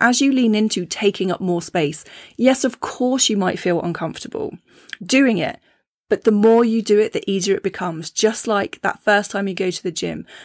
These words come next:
the more you work those muscles, the easier, the stronger, the more, um, the more toned they become, the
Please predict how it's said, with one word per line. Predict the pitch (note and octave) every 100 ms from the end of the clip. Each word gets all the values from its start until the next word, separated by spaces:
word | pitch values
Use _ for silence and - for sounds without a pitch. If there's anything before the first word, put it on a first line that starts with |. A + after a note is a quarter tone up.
| -
the | F#3+
more | G3 G#3+ A3+
you | A3
work | G#3+ G3+
those | G3 G3
muscles, | F3+ - E3+
the | - -
easier, | G#3 F#3 G3
the | F3+
stronger, | F3+ - G3 F#3 F3+ E3+ E3
the | F3+
more, | F#3 F3+ F3 -
um, | F#3 F3 E3+ E3+ _ _ _ _ _ -
the | G#3
more | G#3 G3
toned | - G3+ G3+ G3+
they | G3+ F#3+
become, | G3 G3+ F#3+
the | F3+